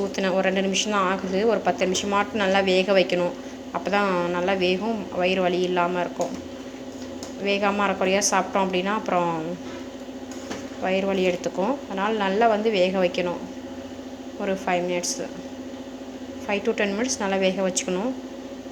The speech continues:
குழந்தைங்களுக்கெல்லாம் வந்து இந்த மாதிரி செஞ்சு கொடுத்து, அது ஒரு டூ இயர்ஸ் to, அ, ஃபோர் இயர்ஸ் இருக்கிற குழந்தைங்களுக்கெல்லாம் வந்து பார்த்திங்கன்னா,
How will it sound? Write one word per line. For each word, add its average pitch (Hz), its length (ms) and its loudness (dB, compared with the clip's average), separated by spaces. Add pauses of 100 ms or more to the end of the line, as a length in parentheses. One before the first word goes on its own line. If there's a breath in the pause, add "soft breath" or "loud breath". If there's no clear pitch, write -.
(4000)
குழந்தைங்களுக்கெல்லாம் 233 720 8
வந்து 214 380 4
இந்த 220 260 4
மாதிரி 214 200 4 (100)
செஞ்சு 208 300 0
கொடுத்து, 196 480 2 (1700 loud breath)
அது 220 280 4
ஒரு 214 200 6 (840)
டூ 269 100 8
இயர்ஸ் 269 380 8 (140)
to, 285 100 8 (280)
அ, 214 40 4 (280)
ஃபோர் 233 280 8
இயர்ஸ் 240 220 8
இருக்கிற 226 260 4
குழந்தைங்களுக்கெல்லாம் 220 600 4
வந்து 214 180 2
பார்த்திங்கன்னா, 196 360 4